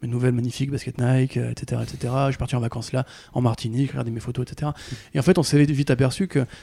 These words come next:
c-, les gens, sur Facebook, euh, l'activité principale des gens, c'est de partager des articles. C'est, enfin, pas à titre principal, mais je veux dire, c'est un des principales plateformes par lesquelles circulent les articles. Euh, moi qui vais plus souvent sur Facebook, quand j'y vais, il y a toujours un mec qui a partagé un truc en mode voilà, voilà, voilà.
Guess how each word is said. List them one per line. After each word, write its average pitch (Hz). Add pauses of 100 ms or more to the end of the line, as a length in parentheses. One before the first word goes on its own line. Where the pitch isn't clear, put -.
(120)
c-, -
les 147
gens, 160
sur 131
Facebook, 160 (120)
euh, 151
l'activité 139
principale 143
des 131
gens, 160
c'est -
de 127
partager 123
des 123
articles. 135 (540)
C'est, -
enfin, 131
pas 123
à 123
titre -
principal, 131
mais 123
je 120
veux 127
dire, - (460)
c'est 143
un 151
des 143
principales 143
plateformes 156
par 127
lesquelles 127
circulent 147
les 135
articles. 131 (360)
Euh, 120
moi 131
qui -
vais 127
plus -
souvent 131
sur 120
Facebook, 123
quand 131
j'y 123
vais, 139
il 147
y -
a 135
toujours 127
un 117
mec 131
qui -
a -
partagé 120
un 120
truc 135
en 123
mode 120
voilà, 123
voilà, 120
voilà. 120